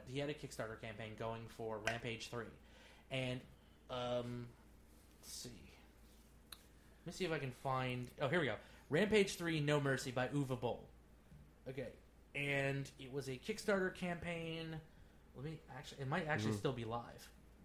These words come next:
Speaker 1: Let me
Speaker 2: Yeah,
Speaker 1: look this up.
Speaker 2: I, I'd also say that, you know, video game, uh, fans are kind of sick of this guy for making such a mockery out of so many other, so many other, uh, you know, great, uh, you know, uh, uh,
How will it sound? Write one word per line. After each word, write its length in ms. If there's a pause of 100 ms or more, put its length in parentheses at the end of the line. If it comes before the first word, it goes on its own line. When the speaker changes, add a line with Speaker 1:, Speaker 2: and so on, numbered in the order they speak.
(140)
Speaker 1:
Let 120
me 60
Speaker 2:
Yeah, 80
Speaker 1:
look 100
this 100
up. 80
Speaker 2:
I, 40
I'd 60
also 200
say 220
that, 180
you 120
know, 60
video 300
game, 500
uh, 180
fans 500
are 160
kind 220
of 180
sick 220
of 60
this 140
guy 360
for 300
making 260
such 140
a 40
mockery 500
out 100
of 100
so 120
many 240
other, 380 (420)
so 100
many 120
other, 320
uh, 180
you 200
know, 40
great, 280
uh, 40
you 120
know, 80
uh, 720
uh, 20